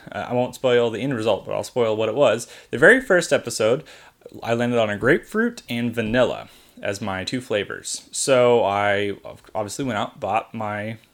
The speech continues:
uh, ingredients, and put together a mead. And I, again, I'm not gonna spoil the end result, but I am gonna be doing this more and more and more because I think it's very fun.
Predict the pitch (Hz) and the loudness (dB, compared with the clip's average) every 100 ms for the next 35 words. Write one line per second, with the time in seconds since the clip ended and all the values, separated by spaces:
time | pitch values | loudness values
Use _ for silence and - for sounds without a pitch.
0 | _ - 98 90 110 123 120 143 214 - | _ -12 -10 -8 -2 -2 0 -2 -2 -4
1 | - 117 113 110 135 135 135 135 139 120 | -6 -8 -10 -4 -4 2 2 4 4 2
2 | 120 131 160 208 240 - - - - - | 0 -2 0 -2 -4 -12 -20 -20 -20 -10
3 | 117 113 98 113 113 113 110 113 110 123 | -6 -4 -2 -4 -2 -2 -2 -2 -4 -6
4 | - 127 123 120 110 107 117 101 104 - | -2 2 4 4 0 -4 -4 0 0 0
5 | 123 123 - - - - _ _ _ _ | 4 4 4 -6 -20 -20 _ _ _ _
6 | _ 143 143 160 160 165 156 156 143 135 | _ 4 4 2 -2 -2 -2 -2 -4 -6
7 | 127 120 127 120 107 120 110 98 123 - | -2 0 2 0 -2 -2 -2 -4 -6 -10
8 | 120 120 110 110 131 120 110 107 117 - | -6 -2 0 0 -4 -6 -2 0 0 -4
9 | 90 107 | -8 -10